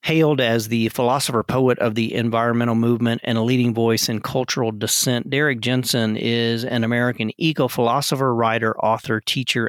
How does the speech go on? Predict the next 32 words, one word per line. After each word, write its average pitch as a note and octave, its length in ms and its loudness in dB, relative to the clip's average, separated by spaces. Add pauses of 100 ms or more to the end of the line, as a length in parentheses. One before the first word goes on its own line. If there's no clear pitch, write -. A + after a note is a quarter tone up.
and G#2+ 380 -2
environmentalist. G#2+ 1120 -4
He - 300 0
explores A#2+ 640 0
the A#2 100 -2
nature A2+ 440 0
of G#2+ 240 -4
injustice, G#2 920 -4 (400)
how A2 160 -4
civilizations A#2 1000 0
devastate A#2 640 -4
the A2 80 -8
natural G#2+ 460 -4
world, B2 420 2
and A2 140 -2
how G#2+ 160 -4
human B2+ 420 0
beings A#2 420 0
retreat C#3 640 -2
into A#2+ 300 -2
denial A2 720 0 (500)
at B2 140 -4
the C3 100 -2
destruction A2+ 840 -2
of G#2 120 -4
the G#2 100 -12
planet. F#2+ 500 -4 (580)
Author B2 300 0
of A2 140 -4
twenty-one A#2 520 0
books, A#2 340 -2
including A2 520 -2